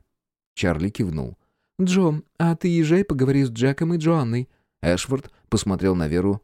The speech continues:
с удивлением. «Вы хотите, чтобы я поехал к ним один?» Он думал, начальница тоже захочет с ними поговорить. «Не бойся»,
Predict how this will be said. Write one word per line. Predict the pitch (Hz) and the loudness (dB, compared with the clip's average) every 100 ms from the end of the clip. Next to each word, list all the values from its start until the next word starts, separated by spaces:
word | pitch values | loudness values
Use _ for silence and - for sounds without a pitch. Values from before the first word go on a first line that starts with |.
| _ | _
с | - | -4
удивлением. | 113 107 113 95 64 55 50 - _ _ _ | 0 0 2 0 -2 -8 -12 -18 _ _ _
«Вы | 73 90 131 | -4 -2 0
хотите, | 117 98 127 113 | 0 0 0 0
чтобы | 107 107 90 | -2 -2 0
я | 101 117 | 0 2
поехал | 98 113 104 | 2 2 0
к | - | 0
ним | 104 101 | -2 0
один?» | 87 101 139 - _ _ _ | 0 0 -2 -6 _ _ _
Он | 82 90 | -2 0
думал, | 92 95 85 | 0 0 0
начальница | 85 - 104 104 - | -2 -2 -2 -2 -4
тоже | - 127 85 71 | -4 -2 -2 -4
захочет | 69 - 113 - 92 | -8 -4 -4 -4 -6
с | |
ними | 82 80 | -6 -6
поговорить. | 78 85 80 78 65 - - _ _ _ - | -6 -4 -2 -2 -4 -10 -16 _ _ _ 0
«Не | 226 233 | 2 2
бойся», | 120 113 107 - 127 | 2 0 0 -2 -4